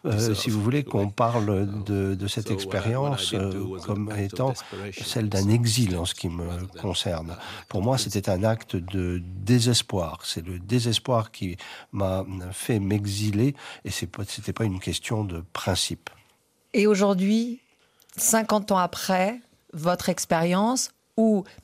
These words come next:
Speaker 3: même si c'était pas un exil au sens politique du terme, vous étiez quand même demandeur d'asile, d'après ce que j'entends, hein, vous ne pouviez pas rester là où vous viviez. Cinquante ans plus tard,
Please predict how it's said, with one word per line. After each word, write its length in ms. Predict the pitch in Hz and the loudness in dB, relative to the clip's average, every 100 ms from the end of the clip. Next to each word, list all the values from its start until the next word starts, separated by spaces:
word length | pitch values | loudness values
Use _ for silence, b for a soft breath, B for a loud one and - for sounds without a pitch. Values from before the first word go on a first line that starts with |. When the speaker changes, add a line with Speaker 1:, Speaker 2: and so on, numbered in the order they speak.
| - | 0
Speaker 3:
même 300 | 180 208 202 | 2 4 2
si 380 | - - 196 185 | 2 -2 0 2
c'était 320 | - 160 170 | 0 0 0
pas 140 | 165 | 2
un 160 | 160 165 | 2 2
exil 680 | 170 156 160 180 165 151 - - | 2 -2 -2 -2 0 -2 -2 -4
au 100 | 151 | -2
sens 560 | 143 - 151 151 - 151 - | -2 -2 -2 0 0 -2 -2
politique 560 | 156 151 - 165 - | -2 -4 -8 -6 -2
du 280 | 156 139 156 | -2 -2 -4
terme, 500 | - 202 202 185 151 B B B B - 156 - - - 151 | 2 4 4 2 -2 B B B B -12 -8 -6 -8 -8 -4
vous 180 | 143 | -2
étiez 200 | 156 - | 0 0
quand 160 | 165 165 | 0 2
même 240 | 160 165 | 2 2
demandeur 640 | 151 147 185 180 175 160 156 | 0 0 2 4 4 2 4
d'asile, 880 | 170 170 165 220 226 196 160 151 - _ _ - | 4 2 4 4 4 4 4 2 -4 _ _ -2
d'après 320 | 135 - 196 | -2 2 2
ce 60 | - | 4
que 80 | |
j'entends, 440 | 170 165 196 220 165 | 2 2 2 2 2
hein, 80 | 190 b b b _ | -2 b b b _
vous 60 | 151 | -4
ne 40 | |
pouviez 320 | 147 156 160 | -4 -2 -2
pas 160 | 160 160 | 2 2
rester 420 | 156 156 - 175 | 2 0 0 2
là 200 | 160 156 | 4 2
où 20 | |
vous 140 | 151 147 | 0 -2
viviez. 520 | 151 147 165 214 247 B B B B B B B | -4 -2 2 2 2 B B B B B B B
Cinquante 540 | - - 233 233 220 214 | 0 2 4 4 4 2
ans 80 | |
plus 160 | 190 196 | 2 0
tard, 440 | - 196 196 226 | 2 4 4 2